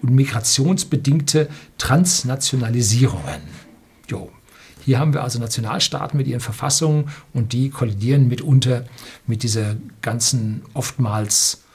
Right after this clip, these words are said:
ja, vorhandenen oder auch gewünschten oder abgelehnten, äh, Globalisierung und Transnationalisierung. So.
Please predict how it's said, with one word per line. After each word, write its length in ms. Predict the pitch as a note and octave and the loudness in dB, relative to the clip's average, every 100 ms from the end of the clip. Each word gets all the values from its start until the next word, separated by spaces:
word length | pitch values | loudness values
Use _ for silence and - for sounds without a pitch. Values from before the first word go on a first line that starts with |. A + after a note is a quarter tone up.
| _ _ - | _ _ -6
ja, 120 | C#3 | -6
vorhandenen 520 | - - D3 G3 D3 | -2 0 4 4 4
oder 260 | D3+ D#3 A#2+ | 2 0 0
auch 140 | - | -2
gewünschten 600 | - G#2+ D3+ F3+ - E3 | 0 4 4 4 0 -6
oder 260 | - C#3+ B2 | -2 0 0
abgelehnten, 920 | C#3+ - D3 B2+ C3 C3 C3+ A#2+ A2+ - - - - | -2 -2 0 2 2 0 0 -2 -4 -12 -20 -12 -4
äh, 260 | A#2+ A2 G#2 - - _ _ _ _ - - | -4 -4 -6 -12 -20 _ _ _ _ -18 -2
Globalisierung 760 | B2 G#2+ A2 G#2 G#2 C3 C#3 | 0 0 0 0 2 2 2
und 160 | C#3 G#2+ | 0 -2
Transnationalisierung. 1200 | A2 A2 - G2+ - G#2 G2 A2+ A2 G2 - - - - - - - - - - - - _ _ - | -2 -2 -2 -2 -4 -4 -2 -2 -2 -4 -8 -16 -20 -20 -20 -20 -20 -20 -20 -20 -20 -20 _ _ -4
So. 440 | B2+ A#2 D3+ C3+ | 0 4 4 4